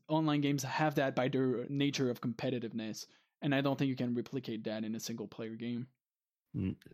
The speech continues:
Speaker 2: exactly, but, but, but speaking on this, that style, not a single player game, but A Way Out.
Speaker 1: Yeah,
Speaker 2: Recently,
Speaker 1: it, it,
Speaker 2: recently
Speaker 1: I mean, it kinda counts. Like, it's co-op slash, like, it's not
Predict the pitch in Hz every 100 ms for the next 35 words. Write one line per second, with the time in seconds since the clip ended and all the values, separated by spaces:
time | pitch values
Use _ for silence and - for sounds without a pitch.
0 | _ - 95 104 90 - 92 92 101 92
1 | 98 98 95 98 - 113 90 104 - -
2 | _ _ _ - - 135 123 123 120 104
3 | 104 104 101 87 98 - - 104 95 -
4 | - 98 95 113 139 - _ _ _ _
5 | - 110 127 123 135 127 107 95 92 95
6 | 92 90 90 - - 95 92 92 87 80
7 | - _ _ _ _ _ _ 101 104 120
8 | - 110 95 95 92 160 - 104 123 233
9 | 123 117 320 - 180 202 165 127 - 143
10 | 147 - - 185 170 131 123 - - 139
11 | 127 - 143 143 170 240 220 202